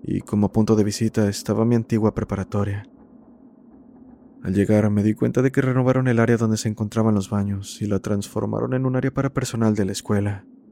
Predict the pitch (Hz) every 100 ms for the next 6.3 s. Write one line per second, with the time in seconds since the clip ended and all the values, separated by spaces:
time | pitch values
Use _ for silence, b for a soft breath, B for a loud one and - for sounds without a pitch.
0 | - - - - - - - - - 117
1 | 117 117 117 - 120 107 117 113 113 -
2 | 110 110 - 107 104 - - 117 107 95
3 | 101 104 101 101 104 101 - - - -
4 | - - - 101 98 92 - 101 101 95
5 | 104 107 107 104 101 - 101 98 104 101
6 | - 101 -